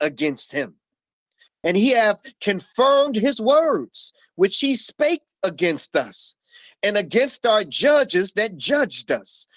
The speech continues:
by bringing upon us a great evil." Brothers and sisters,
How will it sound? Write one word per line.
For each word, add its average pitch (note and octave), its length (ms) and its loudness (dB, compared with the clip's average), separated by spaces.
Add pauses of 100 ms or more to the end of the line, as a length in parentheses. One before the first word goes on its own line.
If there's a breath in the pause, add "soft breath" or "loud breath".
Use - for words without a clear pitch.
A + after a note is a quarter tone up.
(240 loud breath)
by B2+ 180 2
bringing A#3 540 0
upon A#3 480 2
us D#3+ 240 2 (100)
a C#3 120 0
great F#3 540 -2 (160)
evil." B3 580 -2 (2500)
Brothers F3 400 0
and F#3+ 100 0
sisters, - 800 -8